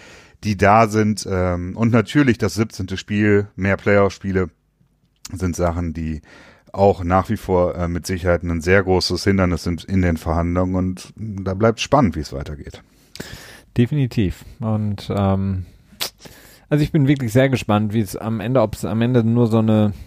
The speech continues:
Speaker 2: naja, so eine Einigung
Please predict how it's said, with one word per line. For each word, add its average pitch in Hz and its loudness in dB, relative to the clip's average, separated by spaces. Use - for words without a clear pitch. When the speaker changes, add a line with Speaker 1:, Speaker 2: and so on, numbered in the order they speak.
Speaker 2:
naja, 98 -2
so - -12
eine 90 -6
Einigung 110 2